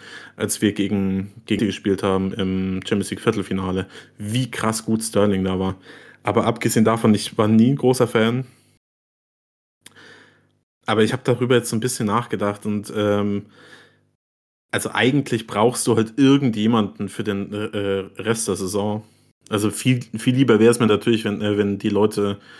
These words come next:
ähm, Tynan Thompson vertrauen würden, weil er ist, ist hoch gehandelt. Der könnte, äh, wirkt physisch gut, ist ein sehr großer Sp-, äh, Spieler für die, äh, Flügel. Vielleicht ist er auch schon ready.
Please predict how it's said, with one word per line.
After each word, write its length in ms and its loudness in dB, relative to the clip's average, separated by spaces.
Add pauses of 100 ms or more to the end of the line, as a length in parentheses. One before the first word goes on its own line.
(240)
ähm, 580 0
Tynan 260 -2
Thompson 340 -2
vertrauen 460 -4
würden, 240 0
weil 160 -2
er 100 -4
ist, 280 -8
ist 440 2
hoch 220 4
gehandelt. 680 -2
Der 340 -2 (560)
könnte, 840 4
äh, 220 2
wirkt 240 4
physisch 440 -2
gut, 240 -2
ist 180 -8
ein 100 -6
sehr 220 0
großer 400 0
Sp-, 220 -6
äh, 260 0
Spieler 320 -2
für 120 -10
die, 160 -4
äh, 80 -6
Flügel. 300 -2
Vielleicht 360 -4
ist 160 -4
er 100 -2
auch 80 -2
schon 160 -4
ready. 400 -2